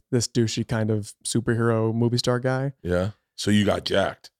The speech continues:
Speaker 1: I didn't get jacked, but I got, like, I dropped, like, fifteen pounds, right?
Speaker 2: Which is, which on you, what are you?
Speaker 1: I'm, like, one ninety usually.
Speaker 2: Oh, fuck.
Speaker 1: Yeah. I like to be around one eight seven 'cause that's, like, a cool rap reference.
Speaker 2: <laughs> Yeah,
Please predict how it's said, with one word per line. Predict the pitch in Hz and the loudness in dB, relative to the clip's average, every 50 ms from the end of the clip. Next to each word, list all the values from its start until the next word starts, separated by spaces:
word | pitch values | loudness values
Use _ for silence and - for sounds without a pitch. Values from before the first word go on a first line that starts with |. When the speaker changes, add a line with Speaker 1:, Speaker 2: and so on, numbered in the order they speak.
| _ _ - | _ _ 0
Speaker 1:
I | 139 156 | 2 4
didn't | 196 202 | 4 4
get | 165 127 113 170 175 - | 2 0 -2 -4 -8 -10
jacked, | - - - 123 123 117 110 110 - - - - - - | -10 -10 -4 -2 -2 -2 -2 -4 -6 -10 -10 -14 -4 0
but | - 123 | 0 2
I | 120 120 | 2 2
got, | 120 120 117 - | 2 0 0 -2
like, | - 120 113 113 - | -4 -4 -4 -2 0
I | 131 131 | 2 2
dropped, | 120 127 131 117 113 - - | 2 2 2 0 0 -2 -4
like, | 131 - - - - _ _ _ _ _ | -6 -6 -8 -12 -20 _ _ _ _ _
fifteen | - 135 120 - - 123 | -2 -2 0 0 -2 -6
pounds, | 107 113 - - 120 139 - - _ _ | -6 -6 -8 -8 -8 -10 -12 -14 _ _
right? | - 135 120 113 - - - | 2 2 2 2 0 -6 -10
Speaker 2:
Which | 92 85 90 85 - - | -8 -8 -8 -6 -6 -8
is, | 85 85 78 73 - - | -8 -8 -10 -12 -6 -4
which | 104 98 - | -2 0 0
on | 101 95 92 95 | 0 0 2 2
you, | 104 101 90 | 2 2 2
what | 87 98 98 | 2 2 2
are | 98 | 2
you? | 95 92 90 87 87 85 - _ _ _ _ _ - | 0 0 -2 -2 -4 -6 -12 _ _ _ _ _ -2
Speaker 1:
I'm, | 135 139 147 170 170 | 0 0 0 2 0
like, | 170 165 - | 0 0 0
one | 131 131 127 123 120 | 0 0 0 2 0
ninety | 117 117 117 120 120 123 123 127 | 0 0 0 0 0 0 0 0
usually. | 127 127 127 131 135 135 139 139 139 139 | 0 0 0 0 0 0 0 0 -2 -4
Speaker 2:
Oh, | 110 107 85 80 78 71 - | -4 -6 -8 -8 -10 -12 -16
fuck. | - - - 131 101 - - - | -12 -6 -4 -4 -4 -4 -2 0
Speaker 1:
Yeah. | 131 123 120 117 117 127 123 _ - | 2 2 2 0 -2 -8 -12 _ 0
I | 135 | 2
like | 135 151 170 190 214 - | 4 4 4 2 2 0
to | - | -2
be | 170 180 175 | -2 0 0
around | 170 156 139 127 120 | 2 2 0 0 0
one | 120 131 135 | 2 2 2
eight | 139 135 131 - | 2 0 -2 -2
seven | - - 127 127 131 139 147 151 156 156 - _ _ _ | -2 0 0 0 0 0 -2 -2 -4 -6 -8 _ _ _
'cause | - 131 | -4 -2
that's, | 117 120 117 - | -2 -2 -2 -2
like, | - 120 - | -4 -4 -6
a | - | -8
cool | - - - 131 113 110 | -6 -2 0 0 0 0
rap | - 120 117 117 - - | -2 -4 -4 -4 -2 -2
reference. | 139 139 135 - 160 160 165 110 | -2 -2 -2 0 0 2 4 4
Speaker 2:
<laughs> | - - - - | 4 2 0 0
Yeah, | - 98 101 95 87 | 0 2 2 2 2